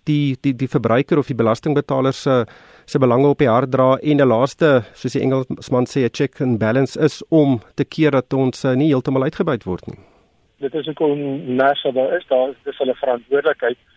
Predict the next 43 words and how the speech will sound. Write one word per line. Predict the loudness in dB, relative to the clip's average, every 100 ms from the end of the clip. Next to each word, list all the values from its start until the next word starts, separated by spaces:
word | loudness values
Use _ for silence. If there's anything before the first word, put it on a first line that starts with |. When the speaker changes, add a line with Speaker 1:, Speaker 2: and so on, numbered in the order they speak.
| -14
Speaker 2:
Jy | -6
weet, | -4 -2
ongelukkig, | -2 2 2 2 -2 -6
die, | -10 -10 -6
die | -6 0
cynische | 0 0 0
manier | 2 2 2
om | 2
daarna | 2 2 -2
te | -2
kyk | 0 0
is, | -2 0
iemand | 2 2 0
gaan | 0
uiteindelik | 0 0 0 0
betaal | -2 -2 2 4 2 -2 -8 _ _ -8
vir | -6
die | -4
installasie | -8 -6 -2 2 2 -2 -10
van | -8
die | -4
elektriese | -4 -4 -4 -6 2 4 4 2 -2 -12 -10
funksie. | -4 -4 -6 -16 _ _ -20 _
Eh, | 2 2 2
as | -2
die | -4
verbruiker | 0 2 2 0
dit | -2 -2
nie | -4
betaal | -4 0 0 0
nie, | -2
gaan | -2
dit | -2 0
deur | 0 2
belastings | 2 2 0 -4 -6
gehef | -4 0 2
word | 2 0 0
en | -6 -6
van | -2
die | 0
regering | 0 2 0 -2
se | -8
kant | -14 -14